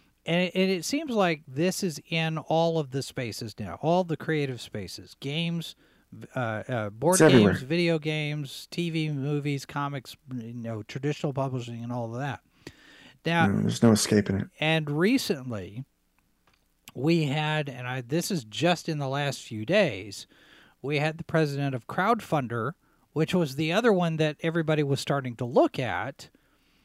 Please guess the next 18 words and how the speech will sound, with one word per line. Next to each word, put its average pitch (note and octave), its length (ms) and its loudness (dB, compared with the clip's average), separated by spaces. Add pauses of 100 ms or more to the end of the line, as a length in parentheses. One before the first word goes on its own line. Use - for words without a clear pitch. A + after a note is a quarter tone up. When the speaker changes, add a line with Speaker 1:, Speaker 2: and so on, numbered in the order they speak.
(120)
Speaker 2:
Right. G#2 220 2
Speaker 1:
uh, D3 360 2 (280)
th-, B2+ 400 -12
telling F3+ 340 0
Chris - 260 -2
Brawley F3+ 540 2
over D3 380 -2
at, C#3+ 260 -2
uh, C#3 180 0
Bleeding C#3 380 -2
Fool, G3+ 320 4
because C#3+ 300 0
Chris G#3+ 320 2
was F3 140 -2
involved D3 540 0
with C3+ 300 -2
Mike C3 300 -4
Barron D#3+ 500 0